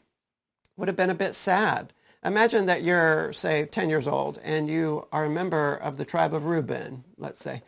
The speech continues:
Your best friend is from the tribe of Dan. So up until now, your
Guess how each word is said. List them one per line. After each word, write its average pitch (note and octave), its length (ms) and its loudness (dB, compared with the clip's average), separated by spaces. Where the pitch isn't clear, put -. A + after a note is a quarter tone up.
Your F#3 140 2
best A#3 320 4
friend A3 580 4
is F#3+ 200 0
from G3+ 260 0
the F3+ 80 0
tribe F#3 360 6
of D3+ 140 -4
Dan. D3+ 560 2
So F#3 160 -2
up A3+ 140 4
until C4+ 320 0
now, F3 460 2
your E3+ 480 0